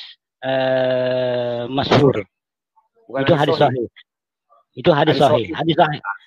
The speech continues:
Speaker 2: Iya.
Speaker 1: Hadis sahih itu masih perlu pengkajian.
Speaker 2: Ya.
Speaker 1: Oke.
Speaker 2: Berarti
Speaker 1: Itu aja.
Speaker 2: golongannya apa?
Speaker 1: Makasih.
Speaker 2: Mutawir atau apa tadi? Tolong dipertegas. Mutawir atau
Speaker 1: Jadi,
Speaker 2: apa?
Speaker 1: jadi yang namanya sahih itu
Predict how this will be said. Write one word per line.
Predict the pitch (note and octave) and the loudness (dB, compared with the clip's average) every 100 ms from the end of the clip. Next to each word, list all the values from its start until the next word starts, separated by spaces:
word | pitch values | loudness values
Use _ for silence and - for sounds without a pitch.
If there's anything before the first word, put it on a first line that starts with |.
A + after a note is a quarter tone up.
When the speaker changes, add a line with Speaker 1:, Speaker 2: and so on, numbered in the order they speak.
| _ | _
Speaker 2:
Iya. | - | -6
Speaker 1:
Hadis | A#2+ F3 | 0 2
sahih | F3 F3 D#3+ F3 | 4 4 4 2
itu | F3 G#3+ | 4 4
masih | F#3+ E3 G3+ | 4 2 2
perlu | F#3 D#3+ D3 F#3 | 2 2 4 2
pengkajian. | - D3 C#3+ B2+ C3+ A2 F#2+ F#2 _ _ _ _ - | 2 0 0 0 -2 -2 -6 -14 _ _ _ _ -4
Speaker 2:
Ya. | A2+ C#3 B2 - - _ _ A2+ _ _ _ | 2 2 2 -6 -20 _ _ -20 _ _ _
Speaker 1:
Oke. | - - F3 | -14 -2 2
Speaker 2:
Berarti | C3+ A2+ G3+ B3+ | 2 0 -2 -2
Speaker 1:
Itu | E4+ - _ - | -4 -16 _ 2
aja. | F3+ | 4
Speaker 2:
golongannya | E3+ F#3 A3+ | 6 4 2
apa? | B3 F#3 | 2 2
Speaker 1:
Makasih. | E3 | 0
Speaker 2:
Mutawir | G3+ F3+ E3 F#3+ A#3+ G#3 | 0 2 4 6 4 4
atau | F3 F3 F#3 F#3 | -2 2 2 4
apa | E3+ F#3+ | 2 0
tadi? | F3+ E3 C#3 | -2 -4 -4
Tolong | - G3 G3+ | -4 -4 -6
dipertegas. | F3+ E3+ E3+ D3+ G#2 - - _ | -8 -8 -4 -4 -6 -12 -20 _
Mutawir | D3+ D#3+ _ C#3 C#3+ G3+ | -10 -10 _ -2 0 -2
atau | - D#3 D#3+ | -2 -2 -2
Speaker 1:
Jadi, | C#3+ | -2
Speaker 2:
apa? | G#2+ F#2 _ _ _ _ _ _ _ _ _ _ _ _ _ _ _ _ - E3 | -4 -8 _ _ _ _ _ _ _ _ _ _ _ _ _ _ _ _ -10 -6
Speaker 1:
jadi | F3 F#3+ A3 F3+ | -2 0 4 6
yang | |
namanya | E3+ E3+ G3+ A3 D#3+ C3+ B2+ C3 - | 6 6 4 4 4 4 0 -4 -2
sahih | - F#3+ F3 C#3+ C#3 | 2 4 4 2 0
itu | C#3 C#3 C#3+ F3 | -2 0 2 2